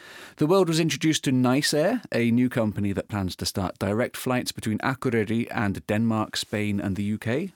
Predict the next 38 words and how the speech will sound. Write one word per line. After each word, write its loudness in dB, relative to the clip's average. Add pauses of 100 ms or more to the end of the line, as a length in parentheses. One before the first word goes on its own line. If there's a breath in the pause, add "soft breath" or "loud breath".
from -2
this -4
June. -6 (380 loud breath)
Its 0
managers 0
and 2
in-, 0 (140)
investors 0
say 0
it -4
could -4
be -2
a 0
major 0
boost -6 (100)
to -4
the -4
north 0
and -2
east -6
of -8
the -14
country. -8 (720 loud breath)
And 0
finally, 2
gun 4
crime 0
has -4
been -2
in 0
the -2
headlines -2
following -2
apparently -2
unrelated -2
shootings -2
in -2
Grafarholt -2